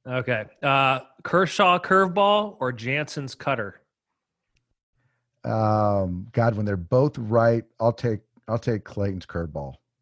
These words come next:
Speaker 1: Okay. Uh, Mike Trout or Albert Pujols in their prime?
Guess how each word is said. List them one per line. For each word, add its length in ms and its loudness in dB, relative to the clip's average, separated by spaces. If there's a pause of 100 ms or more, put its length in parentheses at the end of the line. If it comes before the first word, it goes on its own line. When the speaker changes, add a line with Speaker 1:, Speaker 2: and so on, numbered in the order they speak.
(140)
Speaker 1:
Okay. 360 -2 (220)
Uh, 260 0
Mike 340 -2
Trout 500 -2
or 220 -6
Albert 400 -4
Pujols 520 -6 (220)
in 140 -6
their 140 0
prime? 640 -4